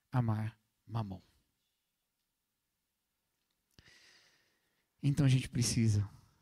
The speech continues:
ter um coração moldado por um olhar divino. Olhai os lírios do campo. Olhai os pardais que voam.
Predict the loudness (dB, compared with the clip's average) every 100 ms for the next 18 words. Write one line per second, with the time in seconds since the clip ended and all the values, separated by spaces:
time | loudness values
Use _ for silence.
0 | _ _ -4 -2 0 0 0 -2 -2 0
1 | 0 0 0 -2 -4 -2 4 4 4 -2
2 | -2 -2 -2 -4 -6 -10 -16 _ _ _
3 | _ _ _ _ _ _ _ _ _ _
4 | -2 0 0 0 0 0 -2 -2 0 -2
5 | -2 -4 -6 -14 -20 _ _ _ _ _
6 | _ _ _ _ _ _ _ _ _ _
7 | 0 0 0 0 0 0 -4 -2 -2 -2
8 | -2 -6 -4 -4 -4 -6